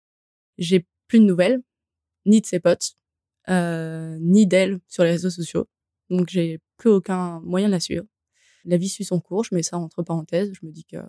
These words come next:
c'était juste fait pour, euh, pour, euh, rester comme ça. Un jour, j'ai une amie qui n'a rien à voir avec, avec tout ça, qui, qui me parle de,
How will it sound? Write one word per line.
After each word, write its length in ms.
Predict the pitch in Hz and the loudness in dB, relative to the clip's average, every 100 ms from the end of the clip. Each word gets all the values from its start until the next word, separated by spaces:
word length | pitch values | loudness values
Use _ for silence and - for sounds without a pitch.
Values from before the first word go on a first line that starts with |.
| 190 _ _ _ _ _ _ | _ _ _ _ _ _ _
c'était 320 | - 165 180 | -14 -8 -4
juste 260 | 165 175 170 | -4 -6 -8
fait 160 | - | -8
pour, 240 | 175 175 160 | -6 -6 -6
euh, 80 | 156 - _ _ _ _ _ _ _ _ _ _ _ | -12 -16 _ _ _ _ _ _ _ _ _ _ _
pour, 200 | - 190 | 0 4
euh, 240 | 180 175 170 | 6 4 4
rester 280 | 185 - | 2 0
comme 160 | 170 165 | 0 0
ça. 180 | - - _ _ _ _ _ _ _ _ _ _ _ _ _ _ | -2 -10 _ _ _ _ _ _ _ _ _ _ _ _ _ _
Un 120 | 185 185 | 0 4
jour, 240 | 202 240 | 6 6
j'ai 240 | 190 170 | 4 4
une 140 | 170 175 | 6 6
amie 220 | 180 226 _ _ _ | 6 2 _ _ _
qui 100 | 190 | -2
n'a 120 | 170 | 0
rien 200 | 175 190 | 2 2
à 80 | 180 | 2
voir 180 | 175 185 | -2 -4
avec, 220 | 165 165 | -6 -8
avec 160 | 185 175 | -4 -4
tout 140 | - | -4
ça, 200 | 180 208 | -2 0
qui, 560 | 240 - 180 170 170 165 | 0 -4 -6 -6 -8 -8
qui 100 | - | 0
me 100 | 185 | 0
parle 240 | 165 202 202 | 2 0 0
de, 380 | 175 165 160 | 0 -2 -4